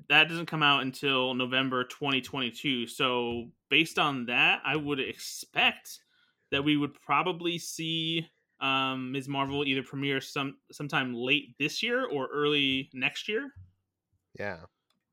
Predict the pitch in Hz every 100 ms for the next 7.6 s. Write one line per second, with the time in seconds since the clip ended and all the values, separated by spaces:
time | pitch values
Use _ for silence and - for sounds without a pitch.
0 | - 113 131 131 151 160 151 104 - 160
1 | - 254 - 226 185 - 127 117 117 113
2 | 131 131 131 113 107 107 113 123 127 117
3 | 113 117 - - 104 95 - - - _
4 | _ - 120 110 135 127 110 101 113 -
5 | 117 117 - 113 98 127 139 - 156 165
6 | 160 147 151 160 190 135 123 147 147 -
7 | 127 113 113 110 110 -